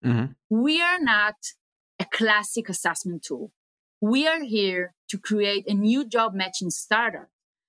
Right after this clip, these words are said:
Speaker 2: that enable and, or maybe straighten the line for all job seekers to be, uh, judged equally by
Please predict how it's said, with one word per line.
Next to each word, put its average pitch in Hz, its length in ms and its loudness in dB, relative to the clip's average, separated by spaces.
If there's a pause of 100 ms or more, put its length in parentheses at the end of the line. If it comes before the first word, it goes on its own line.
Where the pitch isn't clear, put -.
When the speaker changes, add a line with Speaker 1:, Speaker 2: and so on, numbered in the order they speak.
(180)
Speaker 2:
that 196 320 2 (800)
enable 311 760 0 (120)
and, 220 220 2
or 220 260 0
maybe 226 380 -2
straighten 302 500 0
the 311 80 -2
line 180 400 0 (100)
for - 320 0
all 254 280 2
job 214 260 0
seekers 175 540 -4
to 220 120 -2
be, 208 460 -2
uh, 185 320 2
judged 202 440 0
equally 226 680 -2
by 208 240 2